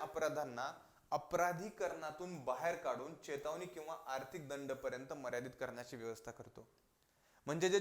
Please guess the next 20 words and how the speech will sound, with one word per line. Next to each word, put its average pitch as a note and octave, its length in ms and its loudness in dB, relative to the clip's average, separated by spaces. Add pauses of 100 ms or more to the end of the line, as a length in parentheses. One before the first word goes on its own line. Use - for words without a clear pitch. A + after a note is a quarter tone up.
छोटे E3+ 260 4
छोटे, F#3 440 4
अ, C3+ 280 4
अपराध D#3 480 6
जे D3+ 80 2
होते, B2 220 0
त्याच्या D#3+ 540 4
अपराधाविषयी C#3+ 800 8 (360)
डायरेक्टली C#3 680 6 (640)
जेल F#3+ 340 8 (260)
किंवा D#3+ 260 4
खूप G3 160 -2
मोठ्या D#3+ 440 2
दंडाची F3 440 4
तिथे E3 240 -2
पनिशमेंट D#3 580 0
होती. A#2 180 -8
मग C#3+ 160 -6
अशाने D#3+ 560 -2 (360)
भारताचा C#3 640 0